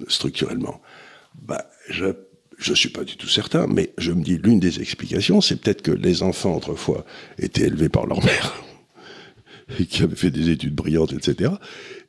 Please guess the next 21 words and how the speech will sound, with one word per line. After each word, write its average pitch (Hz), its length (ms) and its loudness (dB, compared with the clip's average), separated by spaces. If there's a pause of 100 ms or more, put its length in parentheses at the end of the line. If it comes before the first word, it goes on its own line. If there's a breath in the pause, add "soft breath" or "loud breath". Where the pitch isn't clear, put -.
(240)
Et, - 380 0 (440)
euh, - 180 -10 (440)
et - 140 -2
ben, - 300 -2 (160)
euh, 87 340 -4
maintenant, 78 400 4
elles 71 80 -2
sont 67 140 -2
élevées 71 320 -2
par, - 220 -2
je - 60 -4
sais - 40 -4
pas, 92 240 0
des, - 180 -6 (1200 loud breath)
des - 120 -2
Philippines, - 540 2
allez, - 120 -4
ou 65 60 0
j'en - 140 -6
sais - 140 -2
rien, - 240 0